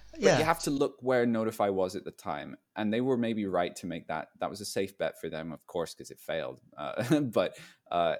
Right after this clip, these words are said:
Speaker 1: at the time, there was no product market fit. There was no product out in the market,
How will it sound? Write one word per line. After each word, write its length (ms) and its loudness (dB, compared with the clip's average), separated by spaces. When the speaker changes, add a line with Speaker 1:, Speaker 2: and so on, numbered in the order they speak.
Speaker 1:
at 160 -4
the 80 -12
time, 640 0
there 100 4
was 180 -2
no 300 0
product 360 -2
market 340 -6
fit. 360 -4
There 100 0
was 160 -2
no 180 0
product 440 -2
out 260 -4
in 160 2
the 60 -4
market, 480 -8